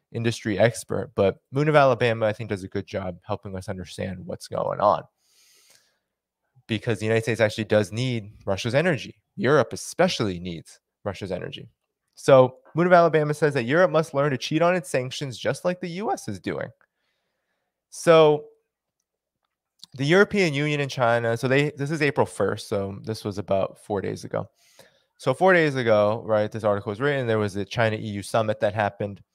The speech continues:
and China rejected any pressure regarding sanctions, regarding the E U's foreign policy, and it said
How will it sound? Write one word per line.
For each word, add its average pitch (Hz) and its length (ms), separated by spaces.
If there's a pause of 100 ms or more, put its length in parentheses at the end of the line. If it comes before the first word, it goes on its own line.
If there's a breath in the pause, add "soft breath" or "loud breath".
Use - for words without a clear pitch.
(580)
and 113 200
China 147 340
rejected 120 520
any 110 180
pressure 113 840 (320)
regarding 104 920 (260)
sanctions, 101 1080
regarding 104 480
the 101 180
E 107 60
U's 98 480
foreign 101 240
policy, 107 480
and 104 100
it 107 100
said 135 200